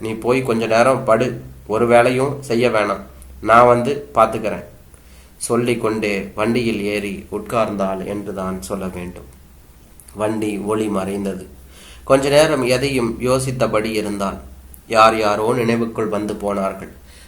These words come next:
காலம் முன்பின்னாக அவளுக்குள் புரண்டது. அதன் வெம்மையை தாங்க முடியாமல் பெருமூச்சு விட்டாள். கண்ணை திறந்து வீட்டை பார்த்தாள்.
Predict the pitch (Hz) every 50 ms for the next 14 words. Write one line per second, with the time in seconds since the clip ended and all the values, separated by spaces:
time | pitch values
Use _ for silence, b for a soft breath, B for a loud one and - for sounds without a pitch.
0 | B B - - 117 117 117 113 110 110 107 101 107 110 110 110 113 113 107 104
1 | 101 104 107 104 123 113 95 - - 101 101 101 107 107 104 107 - - 110 107
2 | 98 101 101 107 98 98 101 98 101 95 98 90 - - - - - B B B
3 | B B B B B 139 147 147 143 139 139 147 147 165 175 165 143 131 127 123
4 | 117 113 - 131 123 147 151 147 135 120 113 110 117 113 117 110 107 107 107 101
5 | 98 98 113 117 117 117 117 113 113 110 - 113 98 101 98 - - 98 90 90
6 | - - - - - - - - - - 110 104 104 107 107 101 95 - 120 104
7 | 110 117 117 107 104 113 117 113 117 107 107 - - 101 101 98 98 - 101 98
8 | 98 98